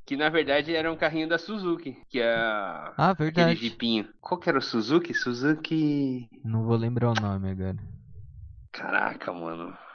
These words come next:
Speaker 1: Mas veio dessa parceria também. A, a Chevrolet vendeu aqui no Brasil,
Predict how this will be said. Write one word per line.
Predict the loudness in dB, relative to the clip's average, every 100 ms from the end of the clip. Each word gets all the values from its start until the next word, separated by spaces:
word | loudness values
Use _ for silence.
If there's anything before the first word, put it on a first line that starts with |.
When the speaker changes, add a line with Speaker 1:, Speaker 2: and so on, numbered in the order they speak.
| -20 -20 6
Speaker 1:
Mas | 8 8
veio | 8 8 10
dessa | 6 6
parceria | 2 2 2 0 0
também. | 0 -2 -2 -6 -10 -4
A, | -4 -4 -6 -2
a |
Chevrolet | 0 4 6 6
vendeu | 2 2 4
aqui | 2 2
no | -2
Brasil, | 0 -2 0 -2 -2 -4